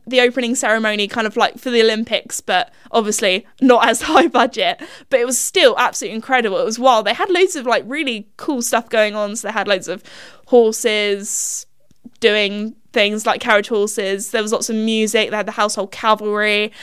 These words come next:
Um, but then they had some other things. And do you know what? As a British person, it was <laughs> really interesting seeing what people think when they think of the U K. So they had lots of different, they had, like, Queen songs. They had, like, loads of, like, famous songs. They had Coldplay songs.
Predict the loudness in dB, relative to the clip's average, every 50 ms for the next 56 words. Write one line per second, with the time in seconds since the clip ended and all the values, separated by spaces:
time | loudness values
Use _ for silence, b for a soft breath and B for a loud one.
0 | B B B B 4 4 4 4 4 2 4 4 4 2 0 -2 -2 -2 2 2
1 | 2 2 2 0 0 0 0 0 -2 -2 -4 -2 -2 0 2 2 4 2 2 0
2 | -4 -8 _ _ -8 -6 -6 -6 -6 -6 -6 -8 -8 -10 -6 -4 -4 -4 -4 -6
3 | -8 -6 -8 -10 -8 -8 -8 -4 -4 -2 2 2 2 2 2 0 -2 -4 -4 -2
4 | -2 -4 -4 -4 -6 -8 -8 -8 -6 -8 -8 B B B B B B B B -6
5 | -2 0 2 4 4 4 2 2 -2 -6 -4 0 0 0 0 0 -4 -4 -2 -2
6 | -2 -4 -4 -2 0 0 0 0 0 -4 -6 -6 -6 -4 -2 0 0 0 -2 -2
7 | -4 -4 -4 -4 -2 -2 -4 -2 -2 -2 0 0 -2 -2 -2 -2 0 0 -2 -2
8 | -2 -2 -4 -4 0 2 2 2 2 0 -4 -6 -10 -8 -6 -4 -2 -2 -2 -2
9 | -2 -4 -2 -2 -2 -2 -2 -4 -6 -4 -2 0 0 0 0 2 0 -2 -2 -2
10 | -4 -4 -4 -4 -4 -4 -2 -2 -4 -6 -4 -4 -4 -4 -4 -6 -8 -10 -10 -10
11 | -6 -4 -4 -2 -2 -2 -2 -2 -2 -4 -4 -4 -4 -4 -4 -8 -8 -8 -10